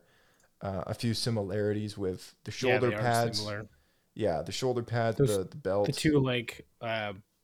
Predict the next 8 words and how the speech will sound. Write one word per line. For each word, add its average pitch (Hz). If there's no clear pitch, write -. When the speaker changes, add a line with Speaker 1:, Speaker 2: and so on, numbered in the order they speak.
Speaker 2:
it 123
looks 147
almost 135
like 113
they're 123
supposed 117
to 117
be 107